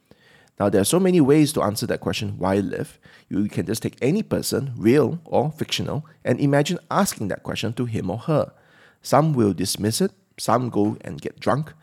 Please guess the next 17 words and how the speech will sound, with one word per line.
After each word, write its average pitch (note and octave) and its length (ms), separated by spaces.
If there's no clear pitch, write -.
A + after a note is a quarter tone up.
some G#3+ 480
seize G3 680
the A2+ 100
day, F2 440
while G#2 280
others E3 680
hide G2 440
in A2 180
their G2 180
beds. - 540
Why A3 340
live C#3 580
is A2+ 240
the F2 120
great E3 480
existential G#2+ 680
question, - 480